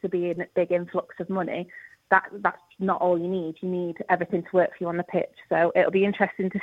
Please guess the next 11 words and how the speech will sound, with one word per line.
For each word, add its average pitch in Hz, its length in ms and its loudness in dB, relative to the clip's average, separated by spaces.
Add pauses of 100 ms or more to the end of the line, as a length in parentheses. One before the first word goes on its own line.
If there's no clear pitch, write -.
see, 185 180 4
but - 160 4
I 180 60 6 (120)
definitely 208 480 0
don't 185 280 -4
think 190 240 -6
that 175 120 -6 (500)
the - 140 0
owners 185 300 0
have 175 160 -8
bought 175 220 0